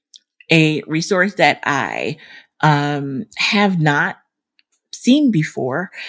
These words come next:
but it is called Strong Hearts Native Helpline. So the website, when you get there, is a website for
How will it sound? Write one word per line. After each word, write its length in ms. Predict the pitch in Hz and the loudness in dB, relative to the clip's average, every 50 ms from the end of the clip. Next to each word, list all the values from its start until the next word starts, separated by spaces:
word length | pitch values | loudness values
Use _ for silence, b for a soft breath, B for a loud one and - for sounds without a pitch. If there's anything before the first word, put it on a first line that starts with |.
| B B B | B B B
but 460 | 160 160 156 170 165 156 156 - - - | -4 0 2 4 4 4 4 2 -2 -2
it 300 | - 185 202 214 208 - | 2 2 4 2 2 0
is 220 | 208 202 180 - - | -2 -4 -4 -4 -6
called 460 | - - 135 120 123 123 123 - - - | -8 -6 -4 -4 -2 -4 -6 -8 -8 -4
Strong 480 | - - - - 160 156 156 156 160 160 | -4 -2 -2 0 0 2 2 2 0 -2
Hearts 680 | 147 139 151 139 135 127 - - _ - - - - _ - | -4 -2 0 0 0 0 -2 -4 _ -16 -16 -16 -12 _ 0
Native 600 | 151 151 151 143 139 135 135 131 131 135 135 - _ _ _ _ _ _ _ _ _ _ _ - | 0 2 4 4 2 2 2 0 -2 -4 -8 -12 _ _ _ _ _ _ _ _ _ _ _ -2
Helpline. 580 | 131 120 - - - - - - - - - - b b b b b b | -2 -2 -2 -4 -8 -8 -8 -6 -6 -8 -10 -12 b b b b b b
So 560 | b - 180 165 165 160 160 156 147 - - _ - | b 2 4 4 6 4 4 2 0 0 -2 _ -10
the 600 | 151 156 165 160 160 156 151 151 147 143 139 - - - | -2 2 2 2 4 2 0 0 2 2 0 0 0 0
website, 540 | 147 190 208 214 - - 190 170 170 151 147 | 2 2 2 2 0 0 0 0 0 -2 -4
when 140 | 151 135 127 | -2 -2 -2
you 100 | 131 131 | -2 -2
get 260 | - 175 170 - _ | -2 -4 -4 -2 _
there, 440 | 156 156 151 147 147 139 143 156 - B B B B B - | 0 2 2 2 2 0 0 -4 -8 B B B B B 0
is 440 | - 156 147 147 143 143 139 - - - | 4 4 4 4 4 0 -2 -4 -4 -4
a 60 | 147 | -2
website 760 | 135 147 165 165 165 170 - - 170 165 160 147 135 - - _ _ _ - | 0 0 0 0 0 -2 -6 -4 -2 -2 0 0 -2 -4 -6 _ _ _ -16
for 680 | - - - 160 147 151 151 147 127 117 127 123 151 | -12 -6 -2 -2 0 0 0 0 0 0 0 0 -2